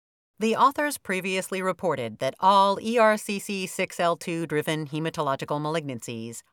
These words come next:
harbored somatic T P fifty-three mutations, with somatic mutagenesis most likely occurring in the marrow failure phase.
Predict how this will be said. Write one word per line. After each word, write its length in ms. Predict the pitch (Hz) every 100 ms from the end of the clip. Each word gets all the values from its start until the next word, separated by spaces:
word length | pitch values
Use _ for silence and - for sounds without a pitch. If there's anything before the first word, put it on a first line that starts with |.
| _
harbored 420 | 226 226 233 226
somatic 500 | - 143 147 202 -
T 160 | - 226
P 180 | 220 214
fifty-three 520 | 185 - 190 175 156
mutations, 880 | 165 196 202 - 117 - - - - _ -
with 180 | 185 -
somatic 480 | - 151 185 247 -
mutagenesis 880 | 240 240 240 190 131 127 117 - - -
most 220 | 214 220
likely 340 | 254 269 269 269
occurring 460 | 254 190 175 175
in 160 | 185 226
the 80 | 233
marrow 380 | 226 233 233 226
failure 380 | 160 139 139
phase. 680 | 147 165 139 110 - - -